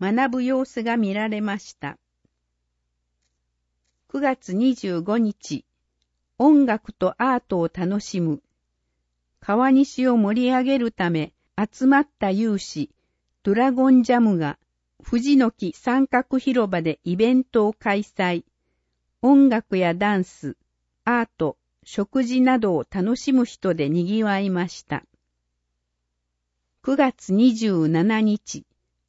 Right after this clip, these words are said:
国連大使として活動。グローバルユース国連大使としてインドネシアで活動した市在住の高校生、野村理央さん。現地で見た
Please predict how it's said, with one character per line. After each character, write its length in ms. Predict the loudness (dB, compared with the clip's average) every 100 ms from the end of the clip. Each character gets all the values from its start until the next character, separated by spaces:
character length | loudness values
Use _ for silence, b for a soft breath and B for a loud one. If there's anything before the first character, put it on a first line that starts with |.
| _
国 340 | -10 -2 0
連 220 | 2 2
大 320 | 2 0 -2
使 180 | -4 -10
と 120 | -6 -6
し 120 | -6
て 140 | -10
活 440 | -10 -12 -14 -8 -4
動。 340 | -2 -4 -6 -12 _ _ _ _ _ _ _
グ 200 | -6 -2
ロ 240 | 2 2 2
ー 20 |
バ 160 | 2
ル 120 | 2 0
ユ 240 | 0 0
ー 40 |
ス 240 | -4 -8 -10
国 360 | -8 -6 -2
連 240 | 0 2 0
大 280 | 0 -2 -2
使 160 | -6
と 120 | -6
し 140 | -8 -6
て 220 | -8 -8 _ _ _ _
イ 140 | 2
ン 100 | 4
ド 140 | 4 4
ネ 160 | 4
シ 220 | 2 0 0
ア 100 | 0
で 140 | -2
活 360 | -4 -10 -6 -2
動 200 | 0 0
し 160 | -4
た 260 | -6 -4 -4 _
市 380 | -20 -6 -4 -2
在 320 | 0 2 0
住 280 | -2 -4 0
の 200 | 0 -2
高 300 | -2 0 0
校 300 | 0 -2 -2
生、 420 | -4 -6 -6 -6 -12 _ _ _
野 140 | -2 2
村 340 | 2 2 0
理 220 | 0 0
央 100 | 0
さ 240 | -2 -4 -4
ん。 160 | -6 -10 _ _ _ _ _ _ _ _ _ _
現 320 | -4 2 2 0
地 180 | -4
で 160 | -4 -2
見 120 | -4
た 220 | -4 -6